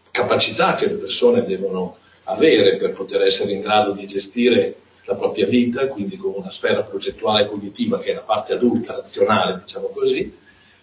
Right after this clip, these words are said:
una parte che è invece la parte genitoriale, che è la parte dei valori, ma anche della protezione di sé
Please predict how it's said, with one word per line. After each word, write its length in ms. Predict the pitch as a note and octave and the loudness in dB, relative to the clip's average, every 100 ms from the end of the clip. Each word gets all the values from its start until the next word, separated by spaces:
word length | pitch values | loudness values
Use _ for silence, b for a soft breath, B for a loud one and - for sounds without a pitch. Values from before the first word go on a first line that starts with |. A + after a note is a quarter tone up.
| _ | _
una 180 | C3+ - | -4 0
parte 360 | - - D3 | 0 2 0
che 440 | C#3+ C3+ D3 D3+ - | 0 2 2 2 2
è 60 | |
invece 320 | B2 C3+ - A#2+ | 2 2 4 2
la 120 | - | 2
parte 260 | C3+ C3 | 0 2
genitoriale, 840 | A#2 A2+ G#2+ - B2 B2+ B2+ B2 - | 2 2 0 2 2 2 2 0 -2
che 80 | - | -8
è 20 | |
la 60 | |
parte 400 | - G#2 G#2+ G#2+ | -4 -4 -4 -6
dei 160 | F#2 G2 | -6 -2
valori, 480 | A2+ A2+ A#2+ G2+ F#2+ | 0 4 4 4 -2
ma 120 | F#2+ | -8
anche 240 | A2+ A2 | -6 -4
della 160 | G2 G2 | -2 -2
protezione 580 | - - - - B2+ - | -4 -14 -8 4 4 4
di 80 | - | -2
sé 360 | B3 - - | 0 0 -2